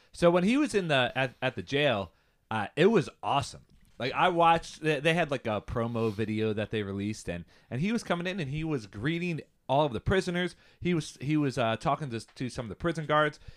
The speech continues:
He was singing songs. He had the whole choir there. People were, were on their knees, uh,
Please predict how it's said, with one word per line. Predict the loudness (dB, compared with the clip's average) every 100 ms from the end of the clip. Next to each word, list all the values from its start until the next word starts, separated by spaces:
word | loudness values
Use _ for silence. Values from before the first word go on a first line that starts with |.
| -8
He | -2 -2 -2 -8
was | -4 -4 -2
singing | -2 -4 0
songs. | 4 8 8 6
He | 2
had | 2
the | 2
whole | 0
choir | 2 4 6 6
there. | 6 4 2 -2 -12 -4
People | 0 2
were, | 4 4 2
were | 0 0 2
on | 0 0
their | -4
knees, | -2 0 2 0 -4 -6
uh, | -2 -2